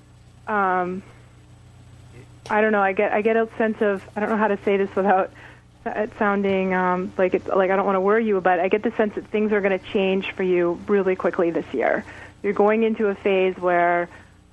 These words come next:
uh, surprising things are happening, things that, um, you don't, you don't have on your radar,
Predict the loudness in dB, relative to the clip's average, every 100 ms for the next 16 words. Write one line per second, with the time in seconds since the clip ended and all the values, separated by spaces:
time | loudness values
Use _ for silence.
0 | -20 _ _ _ _ -20 _ _ -20 -12
1 | 0 0 0 -4 -6 -4 2 2 2 -2
2 | -2 0 0 2 0 2 0 0 -2 0
3 | 2 0 0 0 2 2 0 -4 -4 -2
4 | -2 2 2 2 -2 0 -2 -4 -2 0
5 | 0 -2 0 2 2 2 0